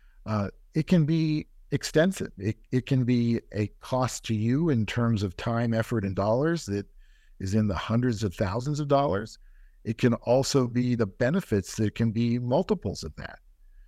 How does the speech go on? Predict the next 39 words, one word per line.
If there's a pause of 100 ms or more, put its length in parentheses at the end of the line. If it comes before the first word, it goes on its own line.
(160)
So
I
think
a
lot
of
it
depends
on
the, (140)
the
individual
situation. (680)
And
then, (540)
as
many
of
us
have
learned,
there's
a
number
of (160)
exit
points
for
this
type
of
innovation. (720)
You
come
up
with
a
great
idea